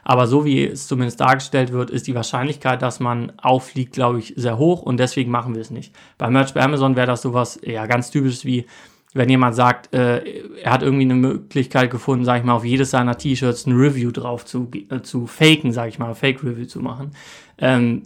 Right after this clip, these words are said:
dann verkauft sich das Shirt natürlich sehr viel besser und er macht wahrscheinlich sehr viel mehr Geld.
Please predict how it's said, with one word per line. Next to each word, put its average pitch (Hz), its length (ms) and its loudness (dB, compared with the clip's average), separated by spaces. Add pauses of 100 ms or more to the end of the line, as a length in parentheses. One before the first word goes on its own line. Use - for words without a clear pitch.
dann 123 200 2
verkauft 123 440 2
sich 165 120 -4
das 151 180 -2
Shirt 151 220 0
natürlich 151 360 -2
sehr 135 200 2
viel 143 180 -6
besser 147 280 -2
und 123 120 -2
er 120 60 -2
macht 123 200 -4
wahrscheinlich 120 320 -2
sehr 123 160 0
viel 123 160 -4
mehr 117 160 0
Geld. 123 360 -2